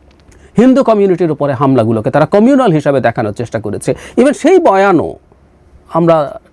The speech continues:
নিউ ইয়র্ক টাইমসের রিপোর্টে দেখিনি। সুতরাং এটা খুবই ব্যালেন্সড, নিউট্রাল একটা স্টোরি ছিল বলে আমি মনে করি, এবং এটা অপিনিয়নও না। অনেকে এটাকে অপিনিয়ন বলছেন, না, এটা একটা রিপোর্ট। <clears throat> So, এটা রিপোর্ট হওয়ার জন্য তার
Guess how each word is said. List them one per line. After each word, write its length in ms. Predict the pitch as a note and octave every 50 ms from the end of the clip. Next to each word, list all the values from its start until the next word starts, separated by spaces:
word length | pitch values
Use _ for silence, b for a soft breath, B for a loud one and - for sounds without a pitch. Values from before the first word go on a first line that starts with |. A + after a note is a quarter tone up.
| - - C#3
নিউ 100 | D3 E3+
ইয়র্ক 160 | F#3 E3+ -
টাইমসের 260 | - E3 D3 - D#3
রিপোর্টে 320 | C#3+ D#3 - F3 E3 - -
দেখিনি। 360 | F3+ F#3+ - G3 D3 - - - B B B B B B B B B
সুতরাং 340 | - - C4 - C#4+ D4 D4
এটা 100 | C#4+ -
খুবই 360 | - - - C#4 A#3 C#4 C#4
ব্যালেন্সড, 680 | E3+ B2 - F3+ F#3+ G#3+ A3 A#3 C4 C4 B3 - - - -
নিউট্রাল 520 | C#3+ C#3 G3+ C#4+ C#4+ - - - A3 F3+
একটা 480 | E3 - - - D#3 C#3 C#3+ C3 C3+ F3 _ _ _ _ _ _ _ _ _ _ _ _ _ _ _ _ _ - - _ _ - -
স্টোরি 420 | - - - A#3 A#3 A3 G3+ E3+
ছিল 220 | - - D#3 C3
বলে 160 | A#2+ A2+ A2 G#2+
আমি 120 | A2 G2+
মনে 180 | G#2+ A#2 A#2 A#2+
করি, 100 | E3+ G#3
এবং 140 | A3 A#3+
এটা 120 | A#3+ A#3 -
অপিনিয়নও 560 | G3 - - D4+ D#4 C#4 B3+ F#3+ D3 B2 B2
না। 100 | B2+ B2+
অনেকে 240 | - G#3 G#3 F#3 G#3+
এটাকে 180 | G3 G#3 G#3 G#3+
অপিনিয়ন 480 | F3+ D#3+ - A3+ A3 G#3 F3+ C#3+ B2+
বলছেন, 280 | A2 A2+ G#2+ - C#3+ C#3
না, 120 | D#3+ F#3
এটা 120 | D#3+ D#3 F#3+
একটা 120 | - F#3
রিপোর্ট। 500 | C#3 F3+ A3+ - - C#3+ - - _ - B B B B B B B B B -
<clears throat> 280 | - A3 G#3 D#3+ - -
So, 260 | A3+ A3 A3 A3+ A3 - _ - -
এটা 480 | F3 - G#3+ G3 F#3 G3 A#3+ D4 E4 E4 _ - C#3+
রিপোর্ট 360 | D3+ E3+ - A#3+ C4 B3+ -
হওয়ার 240 | - G#3 F#3+ F#3 E3
জন্য 480 | D3 E3 E3+ F3 F3 F3 F#3+ A#3 C#4+ D#4 -
তার 320 | E3 C#3+ C#3 C#3+ C3+ C#3+